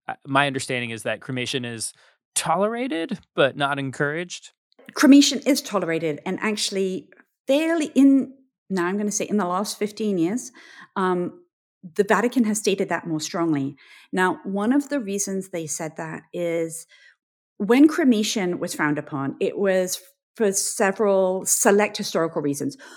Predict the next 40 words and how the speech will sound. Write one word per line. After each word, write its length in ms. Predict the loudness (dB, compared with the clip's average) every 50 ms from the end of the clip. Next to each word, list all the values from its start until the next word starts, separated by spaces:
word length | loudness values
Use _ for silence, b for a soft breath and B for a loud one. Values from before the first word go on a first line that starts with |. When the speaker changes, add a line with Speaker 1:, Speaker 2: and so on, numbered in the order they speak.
| B B B
Speaker 2:
One 380 | -4 -2 2 4 4 4 4
was 380 | 4 2 0 0 0 0 -2 -4
when 240 | -4 -2 -2 -2 -2
Romans 460 | 0 2 2 2 2 2 0 -2 -4 -6
executed 560 | -10 -10 -10 -10 -8 -6 -4 -4 -4 -4 -8
Christians, 640 | -8 -8 -8 -6 -4 -2 -2 0 0 0 -2 -4 -10 B B B B B B B
sometimes 540 | 0 2 4 4 4 4 2 2 2 2 2
they 140 | 2 0 0
would 320 | 2 0 0 0 -2 -4
cremate 480 | -6 -6 -4 -2 0 2 0 0 0 -2
them 220 | -2 -2 0 -2
and 220 | -2 -2 -4 -6 -4
throw 180 | 0 2 2
away 220 | 2 2 2 0 0
the 140 | 0 -2 -4
ashes, 480 | -6 -6 -6 -4 -2 -2 -2 0 0
so 100 | -2 -2
Christians 420 | -2 -2 -2 -2 0 0 0 0 0
couldn't 380 | -2 -4 -2 -2 -4 -4 -4
bury 260 | -2 0 0 0 0
them 320 | 0 0 0 0 0 0 -2 B B B B B B B
because 280 | -8 -6 -4 -6 0
Romans 500 | 4 6 6 6 6 6 6 4 2 2
mistakenly 760 | 0 0 0 -2 -2 0 2 2 2 2 2 2 4 2 2
thought 520 | 0 0 0 0 0 0 0 -2 -4 -6 -10 B B B B B B B
that 100 | 2 2
if 100 | 2 2
they 120 | -2 -4
cremated 500 | -4 -4 -4 -2 0 2 4 6 6 4
the 60 | 4 2
bodies, 480 | 0 0 0 0 0 -2 -2 -2 0
then 180 | 2 2 2 2
there 140 | 2 2 2
would 120 | 0 0
be 160 | 0 0 0
no 200 | 2 2 0 -2
hope 400 | -4 -6 -4 -2 0 0 0 -2
for 120 | -4 -6 -6
the 80 | -4
resurrection. 680 | -4 -4 -6 -6 -8 -10 -12 -10 -10 -10 -10 -10 -12 -14